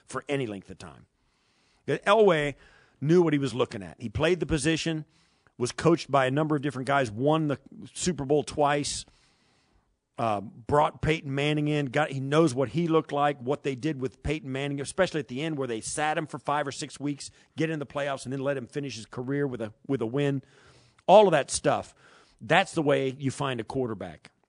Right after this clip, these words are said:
You cast a wide net. I mean a wide net. And you give up what it takes to get one. Now, this last thing, I don't, Elway's not involved anymore, and they, they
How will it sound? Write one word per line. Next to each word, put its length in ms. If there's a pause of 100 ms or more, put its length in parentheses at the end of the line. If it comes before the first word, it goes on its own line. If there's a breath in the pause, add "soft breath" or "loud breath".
(600)
You 160
cast 420
a 60
wide 560
net. 240 (1400)
I 160
mean 160
a 60
wide 480
net. 260 (160)
And 140
you 80
give 240
up 140
what 120
it 120
takes 180
to 100
get 220
one. 140
Now, 160
this 160
last 320
thing, 200
I 120
don't, 260
Elway's 400
not 180
involved 460
anymore, 340
and 120
they, 140 (180)
they 180